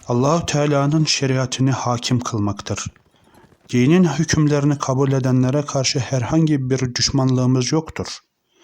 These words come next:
Dine karşı gelenlerle ise rıza ilahi için harp etmekten geri durmayız. Eğer mücahitlerin karşısında yer alırsan başkasına değil ancak kendine zarar vermiş olursun.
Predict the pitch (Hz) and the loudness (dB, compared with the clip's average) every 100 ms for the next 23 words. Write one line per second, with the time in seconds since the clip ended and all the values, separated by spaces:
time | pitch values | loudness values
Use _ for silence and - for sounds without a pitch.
0 | _ _ _ _ _ - 113 127 139 135 | _ _ _ _ _ -2 2 2 2 0
1 | 120 127 123 117 120 117 139 151 151 143 | 0 -2 -2 0 2 2 2 2 0 0
2 | - 147 147 - - - - 113 117 127 | -2 -2 -4 -8 -20 -16 -4 -2 0 0
3 | 131 127 127 123 160 143 147 139 - 135 | 0 0 -2 0 0 0 0 -2 -2 -4
4 | 131 127 - 120 - 127 123 120 117 117 | -4 -4 -4 -4 -2 0 2 0 -2 0
5 | 113 113 101 - - - _ - _ - | 0 0 0 -2 -4 -8 _ -20 _ -20
6 | - - - _ - 131 170 185 160 147 | -20 -20 -20 _ -4 0 4 4 4 4
7 | 143 135 - 135 139 139 - 131 - 117 | 2 0 0 0 2 2 0 -2 0 0
8 | 127 120 120 117 120 117 117 139 - 143 | 2 2 2 0 0 0 -2 -2 0 0
9 | 143 143 _ _ _ _ 139 127 - 135 | 0 -4 _ _ _ _ -4 -2 -2 0
10 | 147 131 139 120 98 - _ _ _ 139 | 2 2 2 0 -2 -6 _ _ _ 0
11 | 139 143 143 - _ - - 135 139 160 | 2 0 -2 -10 _ -8 -2 0 2 2
12 | 147 123 110 95 101 95 90 117 104 98 | 2 0 0 -2 -2 0 0 -2 -2 -4
13 | - 95 | -4 -6